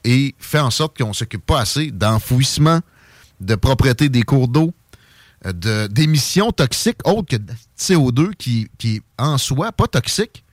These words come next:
Je vous dis pas de vous enfermer dans le garage avec du C O deux. Ça pourrait vous tuer. Mais tu sais, c'est point quatre pour cent, point zéro quatre pour cent de l'atmosphère. Et ça a des vertus. Donc, c'est discutable.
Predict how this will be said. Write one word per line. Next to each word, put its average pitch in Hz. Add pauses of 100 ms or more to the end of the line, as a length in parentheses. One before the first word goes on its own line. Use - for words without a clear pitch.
(720)
Je -
vous 104
dis 107
pas 180
de 156
vous 120
enfermer 143
dans 151
le 139
garage 127
avec 139
du 113
C -
O 120
deux. 247 (560)
Ça -
pourrait 127
vous 113
tuer. 285 (500)
Mais 117
tu 170
sais, 220
c'est 127
point 170
quatre 180
pour -
cent, 156
point 185
zéro 120
quatre 143
pour -
cent 131
de 120
l'atmosphère. 113 (1000)
Et 143 (540)
ça -
a 127
des 151
vertus. 202 (180)
Donc, 127
c'est 160
discutable. 151